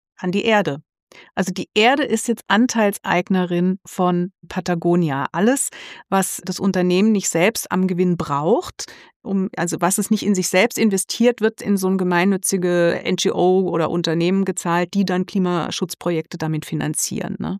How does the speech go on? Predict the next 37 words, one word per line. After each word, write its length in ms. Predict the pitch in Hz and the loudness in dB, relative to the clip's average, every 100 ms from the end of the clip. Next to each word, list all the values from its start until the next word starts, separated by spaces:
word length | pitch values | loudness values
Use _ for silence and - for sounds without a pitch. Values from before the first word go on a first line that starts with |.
| - | -2
Und 200 | 196 202 - - | 0 0 -2 0
der 220 | 214 220 | 2 2
hat 160 | 233 - | 0 -2
eben 240 | 220 214 208 | 0 0 2
auch 360 | 196 226 - - | 2 2 0 -4
gesagt, 800 | 220 214 196 180 214 240 - - - | -4 -2 0 2 0 -2 -6 -8 -2
dass 420 | 208 202 - - - | 0 0 0 -2 -2
der 100 | 196 | -2
Kapitalismus 1080 | 196 190 190 185 185 - 185 180 175 - - | -2 -4 -2 -2 -2 -2 -2 0 0 0 0
zu 140 | - 175 | -4 -4
dieser 240 | 165 165 | -2 -2
Naturzerstörung 1160 | 160 156 170 170 165 - 165 151 151 147 147 156 _ - | -2 -4 -6 -4 -4 -4 -4 -2 -2 -2 -4 -6 _ -12
führt. 520 | - 143 - - - _ - | -6 -6 -6 -14 -18 _ 0
Und 160 | 214 | 0
ich 100 | 202 | 2
wollte 220 | 208 226 | 2 4
jetzt 180 | 247 - | 2 2
einfach 280 | 208 208 196 | -2 -2 -4
diesen 280 | - 196 196 | -4 -2 0
Punkt 260 | 254 262 | 0 0
machen, 220 | 202 180 185 | 0 0 0
dass 140 | 180 | -2
es 120 | 185 | -4
eben 200 | 180 180 | -4 -4
auch 120 | 175 - | -4 -4
andere 240 | 190 226 | 0 0
Milliardäre 520 | 208 190 175 175 180 | 0 0 -2 -2 -4
gibt, 240 | 170 175 - - | -4 -6 -8 -2
aber 480 | 196 226 220 165 175 - - - - - | 2 4 2 -2 -6 -12 -20 -20 -14 -2
dass 200 | 202 202 | 0 0
ich 120 | 196 | -2
es 120 | 196 | -2
ehrlich 260 | - 226 233 | 0 0 0
gesagt 320 | 208 196 190 | 0 -2 2
nicht 460 | 202 226 - - - _ _ _ - | 2 2 -2 -12 -16 _ _ _ -2
richtig 360 | 220 - 196 - | -2 0 -6 -2
finde, 380 | 175 175 185 | 0 2 2